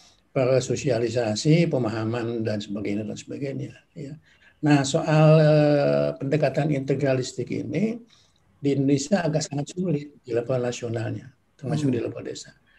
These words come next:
Speaker 1: Karena apa? Karena penyakitnya itu ego sek-, ego sektoralnya itu tinggi sekali,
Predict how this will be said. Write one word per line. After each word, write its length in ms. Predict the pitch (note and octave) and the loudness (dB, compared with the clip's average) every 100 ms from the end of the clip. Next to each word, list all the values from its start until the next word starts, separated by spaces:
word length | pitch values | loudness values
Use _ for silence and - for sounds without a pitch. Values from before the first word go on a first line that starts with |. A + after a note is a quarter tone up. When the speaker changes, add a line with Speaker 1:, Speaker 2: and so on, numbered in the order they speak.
| _ _ | _ _
Speaker 1:
Karena 320 | D3 F3+ G#3 | 2 2 0
apa? 160 | G#3 D3 | 0 -2
Karena 320 | C3 D3 F3+ | 0 0 0
penyakitnya 640 | - C#3+ C#3 - D3+ C#3+ | 0 -2 -2 -6 -2 -2
itu 160 | - F#3 | -2 -4
ego 160 | C#3 C3 | -2 -2
sek-, 320 | A#2+ B2 - | -4 -6 -4
ego 320 | C3 A#2+ A#2+ | -4 -2 -4
sektoralnya 480 | B2+ - - C3+ C3 | -4 -8 -4 -2 -2
itu 80 | D#3+ | -4
tinggi 320 | D#3 C3 A2+ | -4 -4 -6
sekali, 400 | - C3+ - | -8 -10 -10